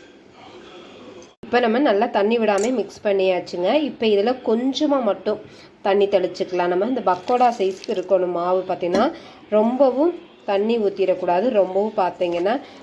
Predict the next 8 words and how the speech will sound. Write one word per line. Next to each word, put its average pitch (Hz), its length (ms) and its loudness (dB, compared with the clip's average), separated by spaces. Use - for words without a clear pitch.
நம்ம 196 160 4
கெட்டியா 190 520 2
பிசைஞ்சிடக்கூடாது. 175 960 -2
இப்போ - 140 -6
நல்லா 185 340 0
நம்ம 175 160 -4
மிக்ஸ் 160 300 -8
பண்ணிக்கலாம். 175 440 0